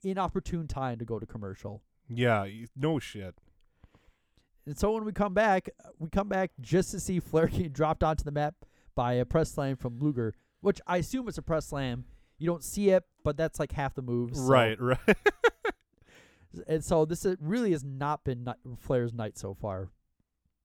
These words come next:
Speaker 1: After that, we get some more effective flexing by Luger, followed up by some well-timed no-selling of chops from the Nature Boy.
Speaker 2: <laughs>
Speaker 1: Flair unloads with punches for no effect, and when he comes off the ropes for a haymaker,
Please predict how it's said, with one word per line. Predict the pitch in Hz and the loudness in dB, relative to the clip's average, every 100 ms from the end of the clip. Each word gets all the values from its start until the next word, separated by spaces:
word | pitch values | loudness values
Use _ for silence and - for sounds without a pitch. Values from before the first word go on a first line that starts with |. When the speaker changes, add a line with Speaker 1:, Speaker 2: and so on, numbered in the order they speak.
| _ _ _ _ _ _ _ _ - | _ _ _ _ _ _ _ _ -2
Speaker 1:
After | 165 185 | 0 2
that, | 175 190 | 2 2
we | 170 | 2
get | 170 - | 0 0
some | 160 | -2
more | 147 151 170 | 2 4 4
effective | 131 - 180 156 127 | 2 -4 -4 -6 -8
flexing | - 214 - 156 131 | -8 -8 -8 -10 -4
by | 117 | -4
Luger, | 110 120 160 220 - _ _ - | -2 -2 0 -2 -4 _ _ -4
followed | 156 151 | 2 4
up | 151 | 4
by | 151 | 2
some | 139 147 | 0 0
well-timed | 127 151 160 170 160 156 - | 2 2 2 -2 -2 -4 -8
no-selling | 131 139 147 - 143 131 | 0 2 2 0 -2 -2
of | 127 | -4
chops | - 120 117 | -2 -4 -4
from | 123 | -6
the | 113 | -2
Nature | 123 127 120 | -4 -4 -2
Boy. | 104 95 135 139 - | -2 -2 -2 -4 -4
Speaker 2:
<laughs> | 165 - _ _ _ _ _ | -6 -8 _ _ _ _ _
Speaker 1:
Flair | - - 214 | -4 2 4
unloads | 220 185 185 180 | 4 4 4 2
with | 170 | -2
punches | - 147 175 - | -2 -2 -4 -4
for | 190 | 0
no | 143 | 2
effect, | 160 - 117 120 - - - | 2 2 -2 -2 -6 -10 -10
and | 120 | -6
when | 120 | -4
he | 123 | -2
comes | 151 147 143 | -2 -2 0
off | 151 | 2
the | 147 | 4
ropes | 139 135 | 4 2
for | - 123 | -2 -4
a | |
haymaker, | 113 208 294 139 - 139 | -2 -4 -4 -6 -2 -2